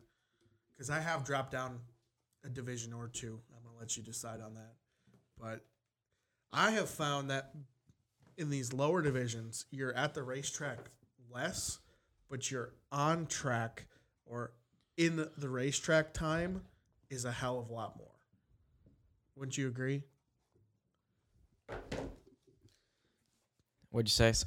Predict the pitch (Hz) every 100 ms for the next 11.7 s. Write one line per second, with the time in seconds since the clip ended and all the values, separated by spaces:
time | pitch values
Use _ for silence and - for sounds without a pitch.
0 | 127 139 196 202 175 135 131 147 180 -
1 | 139 147 127 120 117 113 107 123 139 120
2 | 117 127 123 113 - 131 117 107 113 131
3 | 117 120 - 113 107 101 95 98 80 -
4 | - 185 185 180 165 165 151 123 151 139
5 | 175 156 143 147 139 131 123 127 135 127
6 | - _ - 151 139 131 139 135 127 -
7 | 139 127 135 139 139 - - - - -
8 | - _ - - - _ _ 143 127 120
9 | 156 151 147 135 127 131 131 139 143 135
10 | 135 131 _ _ _ 143 127 127 123 127
11 | 156 139 127 131 127 120 -